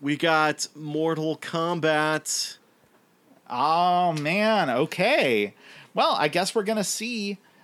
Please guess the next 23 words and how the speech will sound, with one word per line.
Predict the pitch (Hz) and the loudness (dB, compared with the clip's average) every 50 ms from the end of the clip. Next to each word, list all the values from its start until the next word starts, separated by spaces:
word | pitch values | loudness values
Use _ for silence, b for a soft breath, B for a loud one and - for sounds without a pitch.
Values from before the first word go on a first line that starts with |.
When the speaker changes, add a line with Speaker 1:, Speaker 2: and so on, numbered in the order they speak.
| b b | b b
Speaker 2:
uh, | 139 147 151 151 151 147 151 151 151 147 147 139 151 | 0 2 4 4 4 4 4 4 4 4 2 2 0
we're | 147 151 | -4 -4
gonna | 151 165 185 202 185 | -2 -2 -2 0 -2
see | - - - - 190 202 175 | -2 -4 -4 -4 -4 -4 -4
how | 156 - 151 165 | -2 -2 -2 -2
mortal | 165 156 143 127 123 131 151 170 | -2 -2 -2 -2 0 0 0 0
that | 156 151 143 - - | 0 0 0 -2 -4
combat | - 135 127 147 156 156 156 156 139 | -4 -4 -4 -2 0 2 0 2 2
really | 147 156 175 190 190 | 0 0 0 2 2
Speaker 1:
We, | - | 2
Speaker 2:
is. | 180 185 175 120 104 95 131 | 2 2 0 -2 -2 -4 -4
Speaker 1:
we | 170 202 220 226 | -2 -2 -2 -2
are. | 214 202 214 240 240 156 120 | 0 0 0 0 0 0 0
We | 113 135 170 190 | -2 -2 -2 -2
are | 190 175 | -2 -2
gonna | 151 165 170 165 156 143 139 131 127 113 - | -4 -4 -2 -2 0 0 0 0 -2 -2 -4
mortal | 101 123 131 135 156 180 190 196 190 185 | -8 -10 -8 -6 -4 -4 -2 -2 -2 -2
the | 160 139 120 | -2 -2 -2
heck | 113 139 165 185 180 - | -2 -2 -4 -4 -2 -4
out | 117 117 107 | -4 -4 -4
of | 110 101 | -4 -6
some | - 113 101 101 | -8 -8 -8 -8
combats. | - 110 92 95 95 90 95 90 90 87 87 - - - | -8 -8 -8 -8 -6 -6 -6 -4 -6 -6 -8 -10 -12 -14